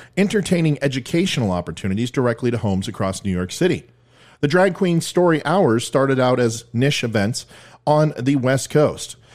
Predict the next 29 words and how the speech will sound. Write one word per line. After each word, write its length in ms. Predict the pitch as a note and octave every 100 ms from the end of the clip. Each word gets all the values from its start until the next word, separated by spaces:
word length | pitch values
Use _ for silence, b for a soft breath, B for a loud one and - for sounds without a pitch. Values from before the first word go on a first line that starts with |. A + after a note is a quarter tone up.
| B
but 100 | D#3
have 120 | E3 C#3+
spread 400 | - D#3+ E3+ E3+
to 100 | F3+
libraries 580 | D#3+ E3 C3 A2+ A2
and 140 | A#2+ A2+
schools 340 | - F3+ A2+
across 360 | A#2+ C3 A#2+ -
the 80 | A#2
U 100 | D#3+
S. 140 | C#3
The 100 | B2
official 320 | A2+ D3+ -
Drag 260 | G#2+ A#2 D3
Queen 220 | - A#2
Story 320 | - A2 G#2
Hour 180 | G2 F#2+
website 520 | A2+ F#3 - A#2 G#2
boasts 260 | A#2+ A#2+ -
over 180 | C3 C3
forty 560 | - - E3 F#3+ G3+
independently 600 | E3+ D3+ D3 C#3+ C3 C3
operated 420 | A2+ A2+ A#2+ A2 G#2+
chapters 480 | D#3 D#3 - G2
across 340 | F#2+ - G2 -
the 100 | G2+
U 180 | A#2 F#3
S, 160 | E3+
including 400 | C#3+ D#3+ G3+ E3+